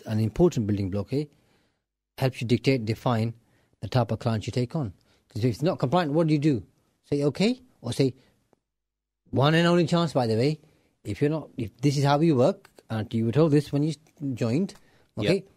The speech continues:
Speaker 1: You came into with your, with, with your eyes open. We've done what we said we would do for you. But if you do this again, okay, it's a one-way exit."
Speaker 2: Yeah.
Speaker 1: Most people don't do it. They compromise. Don't have that difficult conversation. It's not that difficult to have, but don't have that difficult conversation.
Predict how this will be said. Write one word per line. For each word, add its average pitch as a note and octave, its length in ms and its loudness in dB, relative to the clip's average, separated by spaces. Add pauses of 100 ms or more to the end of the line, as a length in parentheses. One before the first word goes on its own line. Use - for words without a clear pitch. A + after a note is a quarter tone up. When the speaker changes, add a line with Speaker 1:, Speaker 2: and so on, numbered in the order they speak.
Speaker 1:
You G#2+ 160 -2
came D#3 260 0
into D#3 220 0
with C#3+ 120 -2
your, D3+ 140 2
with, C3 180 -2
with C3 160 2
your C3 120 2
eyes B2 180 0
open. A#2 300 -2
We've A2 120 -4
done C#3 180 0
what D3 120 -2
we C#3 80 0
said D#3+ 140 -2
we C3+ 120 0
would A#2 80 0
do A#2+ 120 0
for - 100 -12
you. C3 160 -4 (460)
But G2 240 -4
if F#2+ 140 -4
you A#2+ 80 4
do D#3 120 6
this G3 160 6
again, E3+ 320 4 (580)
okay, D3+ 300 -2 (180)
it's G2+ 220 -4
a F#2 640 -4
one-way D3+ 380 2
exit." G2 360 -6 (560)
Speaker 2:
Yeah. C3+ 160 -2 (600)
Speaker 1:
Most F#2 240 -10
people - 200 -8
don't B2+ 200 0
do G3+ 160 2
it. - 140 -4 (100)
They - 80 -6
compromise. B2+ 640 -6 (680)
Don't B2 140 2
have C3 120 2
that C3+ 120 0
difficult C#3 220 0
conversation. D#3 540 0
It's A#2 120 -4
not D3 140 0
that F#2+ 120 -8
difficult G#2+ 260 -2
to G2 40 -2
have, A#2 200 0
but G2+ 220 -8
don't A2+ 140 0
have A#2 100 2
that A#2+ 120 2
difficult C3+ 220 -2
conversation. D#3 520 -2